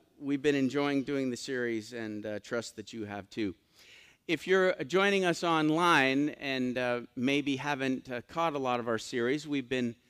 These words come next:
doing a summer series called Subject to Change. And this series has been looking at people in the Bible who were sheltered for a time, and, but then came out changed for the better, that there was great change that happened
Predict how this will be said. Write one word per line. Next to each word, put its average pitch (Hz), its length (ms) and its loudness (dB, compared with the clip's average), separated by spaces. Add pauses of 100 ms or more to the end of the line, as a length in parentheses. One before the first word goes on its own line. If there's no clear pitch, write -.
(300)
doing 147 260 2
a - 20 0
summer 170 320 0
series 147 500 -2
called 117 320 -4
Subject 127 420 -8
to 110 80 -10
Change. 104 540 -2 (120)
And 110 280 -2 (400)
this 156 200 0
series 170 420 2
has 143 180 0
been 135 240 0
looking 160 360 0
at 151 180 -6
people 185 320 -2
in 196 140 0
the 202 40 -2
Bible 131 640 0 (460)
who 151 160 4
were 147 140 2
sheltered 202 600 0
for 135 260 -4
a 123 60 -2
time, 123 520 -4 (760)
and, 120 380 2 (420)
but 147 160 0
then 151 220 2
came 175 400 0
out 139 260 -2
changed 113 640 -2
for 131 180 -6
the 117 120 -4
better, 107 360 -2
that 110 160 -8
there 127 120 -6
was 120 160 -4
great 160 480 2
change 120 640 -2
that 113 140 -6
happened 113 560 -6